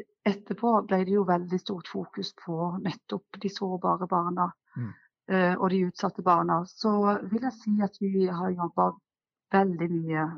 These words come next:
Speaker 1: med å prøve å forebygge og fange opp, identifisere disse sårbare barna, men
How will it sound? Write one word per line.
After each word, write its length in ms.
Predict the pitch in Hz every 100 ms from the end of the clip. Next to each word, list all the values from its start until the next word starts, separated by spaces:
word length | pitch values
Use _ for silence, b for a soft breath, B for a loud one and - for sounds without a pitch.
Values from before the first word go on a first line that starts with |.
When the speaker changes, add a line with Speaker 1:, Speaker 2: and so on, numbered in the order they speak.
| - -
Speaker 1:
med 260 | 185 190 -
å 80 | 196
prøve 300 | - 185 180
å 80 | -
forebygge 720 | 185 175 180 180 180 196 214 -
og 100 | 180
fange 340 | 180 180 202 -
opp, 160 | 247 - _
identifisere 1080 | 240 185 185 202 226 220 202 190 190 202 277 - _ b b _
disse 300 | 214 202 -
sårbare 540 | 208 208 190 190 185 180
barna, 400 | 185 175 190 262
men 140 | 285